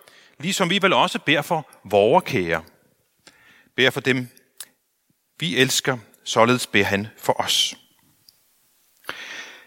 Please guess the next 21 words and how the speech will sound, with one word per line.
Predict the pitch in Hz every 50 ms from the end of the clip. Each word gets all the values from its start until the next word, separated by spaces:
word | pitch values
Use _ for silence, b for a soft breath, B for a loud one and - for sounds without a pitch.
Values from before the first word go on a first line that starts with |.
| B B B B
Men | 160 185
inden | 208 226
vi | 233
går | 247 220
videre | 175 185 208 233
til | 208 185 180
det | 185 165
her | 170
med | 170 165
bønnen, | - - - 151 156 147 139 135 127 113 104
så | - - 185 185
lad | 190 202
os | 190 170 -
lige | 170 185 202
se | 190 - - 190
lidt | 170 175 180 - -
på, | 135 143 - _ -
på | - 143
den | 156 147
her | 151 160 156 - - 104
ramme, | 123 120 143 175 202 208 165